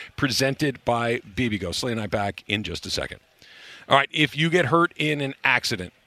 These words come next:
call Sweet James, one eight hundred nine million. That's one eight hundred nine million. And I wanna give you a little bit of advice, because this is something that if you do get hurt in an accident,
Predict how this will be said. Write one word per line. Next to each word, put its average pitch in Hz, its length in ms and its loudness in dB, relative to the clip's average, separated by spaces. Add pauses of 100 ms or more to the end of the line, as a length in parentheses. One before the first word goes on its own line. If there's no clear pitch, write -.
(160)
call 120 160 2
Sweet 110 260 -4
James, 82 420 -4
one 147 240 0
eight 143 140 0
hundred 123 280 0
nine 107 260 -4
million. 80 320 -8
That's 107 200 0
one 143 520 0 (120)
eight 135 220 -2
hundred 120 480 -2 (240)
nine 127 480 -2
million. 107 380 -2 (340)
And 123 320 2
I 127 40 -2
wanna 143 160 0
give 139 100 -6
you 139 60 -4
a - 20 -4
little 127 160 -4
bit 123 120 -2
of 107 80 -8
advice, 92 360 -4
because 107 340 -4
this 147 220 -2
is 156 100 -4
something 139 380 -2
that 117 100 -6
if 107 100 -8
you 113 60 -6
do 151 220 2
get 143 140 2
hurt 147 180 -2
in - 40 -8
an 127 100 -2
accident, 120 460 -4